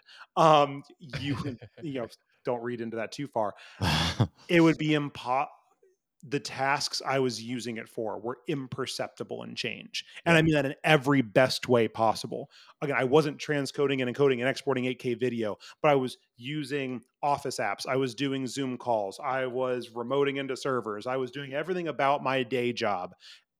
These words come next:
Speaker 1: as effectively, if not faster.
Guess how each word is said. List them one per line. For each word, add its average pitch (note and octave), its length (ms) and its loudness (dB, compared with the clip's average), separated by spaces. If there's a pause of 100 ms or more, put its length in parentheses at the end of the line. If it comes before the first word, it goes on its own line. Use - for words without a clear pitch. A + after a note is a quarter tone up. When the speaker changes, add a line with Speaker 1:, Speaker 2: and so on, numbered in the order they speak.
(100)
Speaker 1:
as C#3 360 0
effectively, A#2+ 920 -6
if F#3+ 320 0
not D3+ 280 -4
faster. C3+ 840 -4